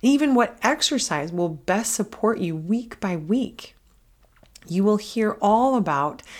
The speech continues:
how essential tracking your cycle is. And I'm not just talking about recording when you bleed so that you leave the house prepared, but tracking the entire month to give you clues about your emotional,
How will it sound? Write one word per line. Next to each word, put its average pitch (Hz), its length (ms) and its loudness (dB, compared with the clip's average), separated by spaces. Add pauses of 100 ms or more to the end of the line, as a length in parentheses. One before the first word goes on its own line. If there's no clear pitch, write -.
(120)
how 202 180 2
essential 196 640 0
tracking 170 560 -2
your 185 100 0
cycle 160 460 -6
is. - 360 -12
And 214 100 -6
I'm 247 120 4
not 294 220 0
just 349 220 -2
talking 185 360 0
about 151 440 -2 (440)
recording 214 500 4
when 202 140 6
you 202 120 6
bleed 170 380 -4
so - 120 -8
that - 140 -8
you 165 100 -6
leave 156 240 -6
the 160 80 -4
house 143 260 -8
prepared, - 540 -8 (600)
but 170 140 -4
tracking 214 600 0
the 220 160 2
entire 196 580 0
month 151 400 -4 (120)
to 175 120 -10
give 170 240 -4
you 170 140 -6
clues 180 680 -4
about 156 240 -6
your 147 120 -6
emotional, 147 720 -6